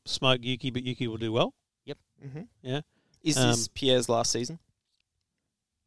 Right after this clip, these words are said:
Speaker 3: I, in the Red Bull stables?
Speaker 1: Oh, mate, we're already talking about twenty twenty-three driver lineups. Jesus, mate.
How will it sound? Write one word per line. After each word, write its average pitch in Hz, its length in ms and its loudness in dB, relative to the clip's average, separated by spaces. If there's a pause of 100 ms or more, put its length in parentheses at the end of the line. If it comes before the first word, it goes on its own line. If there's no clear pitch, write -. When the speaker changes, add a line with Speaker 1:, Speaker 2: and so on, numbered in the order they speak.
(320)
Speaker 3:
I, 175 40 8
in 165 260 2
the 139 120 4
Red 120 240 4
Bull 120 280 0
stables? 113 520 -2 (1200)
Speaker 1:
Oh, 127 180 -2
mate, 127 260 -4
we're 160 200 -4
already 202 320 0
talking 185 160 -4
about 165 140 -2
twenty 165 180 -6
twenty-three 165 340 -4
driver 175 280 2
lineups. 139 360 -2
Jesus, - 460 -2
mate. 262 260 6